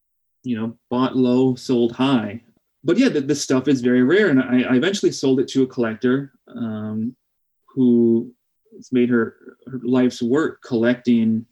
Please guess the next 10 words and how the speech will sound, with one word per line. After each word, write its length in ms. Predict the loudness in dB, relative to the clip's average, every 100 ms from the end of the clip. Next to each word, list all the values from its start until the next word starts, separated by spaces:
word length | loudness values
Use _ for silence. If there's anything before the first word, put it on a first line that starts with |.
| -20
um, 480 | -16 -12 -8 -6 -8 _ _ _ _ _
women 300 | -4 -2 -2
authors, 640 | -4 -6 -2 -2 -2 -14 _ _ _ _ _ _ -18
uh, 260 | -14 -14 -12
and 160 | -12 -10
women's 360 | -2 0 0
contributions 880 | -2 -2 0 0 -2 -2 0 0 0 -4
to, 360 | -6 -4 -6 -8
to 140 | -8 -6
humanity. 640 | -4 -6 -8 -8 -4 -6